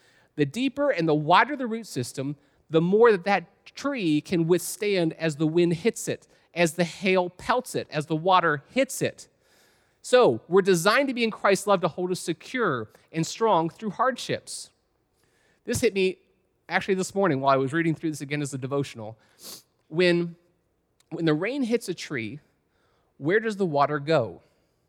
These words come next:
When the rain hits the tree, it hits the tree,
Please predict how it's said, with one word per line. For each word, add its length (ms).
When 140
the 80
rain 280
hits 220
the 140
tree, 480
it 40
hits 220
the 120
tree, 400